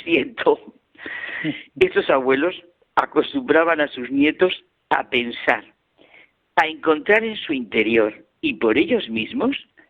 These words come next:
la solución. Comprender desde pequeños lo importante que es nuestro pensar y nuestro hacer. Vamos, el refrán, "El que hace y no piensa, hace daño.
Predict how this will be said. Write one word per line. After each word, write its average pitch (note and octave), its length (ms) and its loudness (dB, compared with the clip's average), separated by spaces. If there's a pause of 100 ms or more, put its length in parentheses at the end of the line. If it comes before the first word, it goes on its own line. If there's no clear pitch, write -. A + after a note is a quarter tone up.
(280)
la A#2+ 280 -2
solución. A2 680 -2 (680)
Comprender D#3+ 720 2
desde F3 260 -4
pequeños C#3 720 -2 (680)
lo F#3 140 6
importante A#3 760 2
que B3 240 4
es C4+ 80 -4 (760)
nuestro D#3+ 680 0
pensar C#3+ 580 0 (280)
y E3+ 140 2
nuestro C3+ 400 2
hacer. A2 420 0 (560)
Vamos, D3 300 0 (560)
el E3 120 2
refrán, D3+ 540 -4 (1080)
"El D#3+ 240 4
que E3+ 140 4
hace G#3+ 280 0
y G#3+ 60 0
no G#3 180 0
piensa, A#3 540 2 (480)
hace D3 240 0
daño. A2 360 0